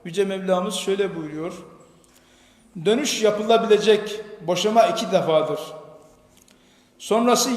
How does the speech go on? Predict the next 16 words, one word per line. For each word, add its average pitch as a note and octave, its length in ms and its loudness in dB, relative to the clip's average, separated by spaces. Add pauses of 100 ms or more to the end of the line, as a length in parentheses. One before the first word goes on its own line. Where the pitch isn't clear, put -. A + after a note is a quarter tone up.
ya B3 280 6
iyilikle G#3 480 -4
geçinmek G3+ 580 -2 (220)
ya G3+ 120 -2
da A#3 80 2
güzellikle G#3+ 680 0
bakmaktır, F#3 560 2 (500)
bırakmaktır. F#3 600 2 (880)
Evlilikte A#3 560 0
tarafların A3 540 2
Allah'ın G3+ 600 2
belirlediği G3 880 0 (240)
ölçüleri G3+ 520 2
koruyamama F#3+ 840 0
endişeleri F#3 640 -2
dışında F3+ 760 2